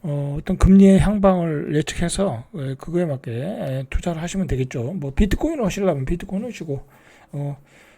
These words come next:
어, 나스닥이 올라갔거나 뭐 저기, 에, 우리 코-, 코스닥, 코스피가 올라가면, 음, 코인도 올라가겠죠. 그죠? 어, 그렇게 저는 보고 있어요. 유동성 장세가 올 수 있다.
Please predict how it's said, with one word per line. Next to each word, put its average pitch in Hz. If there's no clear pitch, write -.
어, 180
나스닥이 320
올라갔거나 208
뭐 202
저기, 196
에, 156
우리 175
코-, 196
코스닥, 202
코스피가 220
올라가면, 165
음, 139
코인도 285
올라가겠죠. 123
그죠? 143
어, 117
그렇게 170
저는 170
보고 160
있어요. 131
유동성 156
장세가 131
올 127
수 -
있다. 135